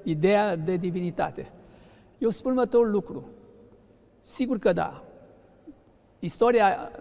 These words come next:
n-a fost, a religiei n-a fost una dintre cele mai exemplare. Închiziția a făcut atât de mult rău, războaiele în numele Lui Dumnezeu au făcut atât de mult rău. Vechiul Testament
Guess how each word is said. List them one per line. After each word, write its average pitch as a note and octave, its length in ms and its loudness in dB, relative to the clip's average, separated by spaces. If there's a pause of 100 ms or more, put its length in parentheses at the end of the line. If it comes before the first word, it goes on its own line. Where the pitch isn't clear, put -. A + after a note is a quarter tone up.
(140)
n-a A3 140 -4
fost, A3 320 -2
a - 120 -6
religiei G3 380 0
n-a G#3 120 0
fost - 260 -4
una G3+ 320 -2
dintre F3 360 -6
cele F#3 440 0
mai E3+ 360 -2 (180)
exemplare. E3+ 680 -4 (460)
Închiziția E3+ 680 -2
a E3 100 -6
făcut - 300 -10
atât F#3+ 240 -2
de E3+ 100 -2
mult F3 180 -4
rău, E3 240 0
războaiele F3 500 0
în F3 60 -4
numele D#3+ 200 -4
Lui D3 100 -4
Dumnezeu D3 440 -4
au E3+ 100 -10
făcut - 280 -10
atât F3 240 -4
de E3 80 -4
mult E3 180 -6
rău. E3+ 200 0 (640)
Vechiul A#3 400 4
Testament D#3+ 600 -2